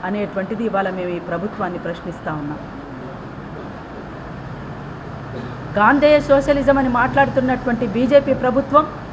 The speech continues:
మధ్య భారతంలోకి సాయుధ బలగాలను పంపి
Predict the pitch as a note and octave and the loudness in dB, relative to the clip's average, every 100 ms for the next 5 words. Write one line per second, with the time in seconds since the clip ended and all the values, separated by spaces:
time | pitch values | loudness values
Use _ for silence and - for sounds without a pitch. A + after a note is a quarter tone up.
0 | - - - - - - - - - - | -12 -12 -12 -12 -12 -12 -12 -14 -12 -14
1 | - - - - - - - - F#3+ G#3 | -14 -14 -14 -12 -12 -12 -12 -6 -2 2
2 | C#4 D4+ D4 D4 C4+ C4+ C4+ C#4 A#3 - | 6 6 4 0 0 2 0 0 -4 -6
3 | - - - - - - - G#3+ C4 D4 | -14 -14 -14 -16 -14 -14 2 6 6 6
4 | C4+ C4+ C4+ C#4 C4 B3+ A#3 A#3 D4 | 6 6 8 6 6 0 -2 -2 -2